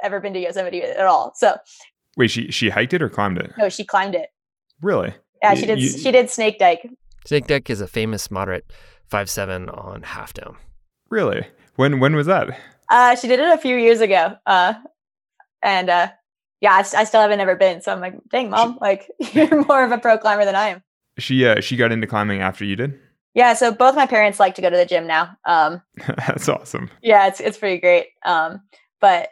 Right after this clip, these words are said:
Speaker 1: my mom's actually, like, really afraid of heights. Like, I, I stopped letting her belay me as a kid because she would keep me too tight on the <laughs> belay.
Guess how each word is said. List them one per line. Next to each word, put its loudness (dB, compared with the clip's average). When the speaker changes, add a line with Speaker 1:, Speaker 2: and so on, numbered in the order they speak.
Speaker 1:
my -4
mom's 2
actually, -2
like, -10
really -2
afraid -4
of -8
heights. -8
Like, -10
I, -2
I 0
stopped 0
letting 4
her -4
belay -4
me -8
as -6
a -10
kid -6
because -12
she -14
would -12
keep -10
me -16
too -10
tight -2
on -6
the 2
<laughs> -4
belay. 0